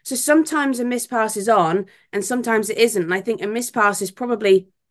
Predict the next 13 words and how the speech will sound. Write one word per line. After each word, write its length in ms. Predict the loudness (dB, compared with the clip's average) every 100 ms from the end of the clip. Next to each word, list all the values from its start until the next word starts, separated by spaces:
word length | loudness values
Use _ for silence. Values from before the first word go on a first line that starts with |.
| _ _ _ _ _ _ 4
overused, 1080 | 4 4 0 0 -2 0 0 0 -4 -8 -2
I 200 | 0 0
think, 260 | -2 -2
in 200 | 0 -2
Northern 380 | 0 -2 -2 -4
Hemisphere 960 | -6 -6 -6 -6 -2 0 2 2 2 -2 _ _ -6
rugby, 520 | -4 -2 -4 -6 -6
or 80 | -6
certainly 460 | -2 -2 0 0 0
in 100 | 0
English 400 | 0 0 -4 -4
rugby, 460 | -6 -4 -8 -8 -10 -20 _
whereas 580 | 2 4 6 4 2 -6